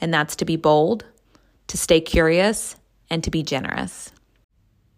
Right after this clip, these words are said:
And what a dang delight this has been. A joy, if you will,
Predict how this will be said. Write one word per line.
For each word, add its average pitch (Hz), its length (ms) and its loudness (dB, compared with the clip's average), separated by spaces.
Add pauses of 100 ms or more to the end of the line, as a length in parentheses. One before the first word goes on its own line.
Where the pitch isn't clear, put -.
And 196 220 0
what 220 220 4
a 226 100 4
dang 160 460 -4
delight 156 480 -2
this 147 180 -8
has 143 180 -10
been. - 420 -8 (880)
A 220 40 2
joy, 202 500 6 (140)
if 175 160 -4
you 165 120 0
will, 151 340 0